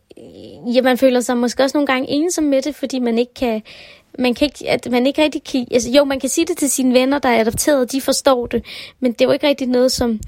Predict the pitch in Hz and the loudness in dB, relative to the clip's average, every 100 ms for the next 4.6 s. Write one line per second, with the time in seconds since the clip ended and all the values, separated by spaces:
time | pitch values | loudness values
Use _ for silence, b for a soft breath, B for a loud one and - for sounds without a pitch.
0 | B B B - - 240 220 214 226 226 | B B B -14 -2 0 0 0 0 0
1 | - 269 311 294 - _ _ _ _ _ | 0 2 2 0 -4 _ _ _ _ _
2 | _ _ - _ - - 208 233 240 240 | _ _ -20 _ -18 -6 2 2 2 0
3 | - 220 214 - 247 - 233 233 226 233 | 2 2 0 0 0 0 -4 -4 -4 -2
4 | 254 254 226 214 - | 0 0 -2 -6 -10